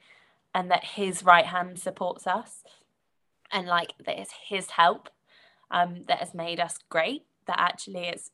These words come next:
it's all not to do with us, it's to do with him and who he is. Um, and I think, like, lastly, the Bible verse which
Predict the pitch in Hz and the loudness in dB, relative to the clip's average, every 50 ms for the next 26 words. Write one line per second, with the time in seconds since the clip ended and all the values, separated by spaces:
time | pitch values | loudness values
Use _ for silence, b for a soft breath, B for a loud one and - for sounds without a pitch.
0 | _ 208 185 175 - - - 226 214 208 214 208 214 214 202 196 - - - - | _ -6 -6 -6 -8 -4 -2 0 2 2 2 0 4 4 4 4 2 -2 -8 -10
1 | 202 190 175 170 175 170 - - 160 175 208 - - - 185 - - - - 175 | -8 -8 -8 -8 -8 -4 2 2 2 2 2 -2 -8 -10 -10 -10 -12 -14 -14 -12
2 | 175 175 170 170 170 165 165 _ _ - - - 185 180 175 170 170 165 - _ | -12 -10 -6 -6 -6 -6 -8 _ _ -16 -8 -4 -4 -4 -4 -6 -12 -16 -20 _
3 | _ _ _ _ - 190 175 185 - - 190 175 170 - - 190 170 170 175 190 | _ _ _ _ -10 -10 -10 -10 -10 -10 -10 -10 -10 -10 -10 -4 0 0 2 2
4 | 247 262 - - B B B B B B B B B _ - 190 190 180 180 180 | 0 -2 -8 -16 B B B B B B B B B _ 0 2 4 4 2 0
5 | 175 175 - _ _ - 202 196 190 190 185 180 180 180 180 135 170 165 156 - | -6 -16 -18 _ _ -6 -6 -6 -6 -8 -10 -10 -10 -12 -8 -4 -4 -4 -4 -4
6 | _ _ _ _ _ _ - 196 180 175 180 185 - - - - 175 170 175 170 | _ _ _ _ _ _ -6 0 2 4 4 4 2 -2 -8 -12 -12 -12 -12 -14
7 | - - _ _ _ _ _ _ _ - 190 180 175 170 b b b b b b | -18 -20 _ _ _ _ _ _ _ -2 0 0 0 0 b b b b b b
8 | b - 190 175 185 180 208 190 190 175 165 165 170 - - - - _ _ _ | b -4 -2 0 0 -2 0 4 4 4 4 2 0 -6 -12 -16 -20 _ _ _
9 | - 190 180 156 - - - - | -6 -4 -2 -2 -2 -4 -8 -10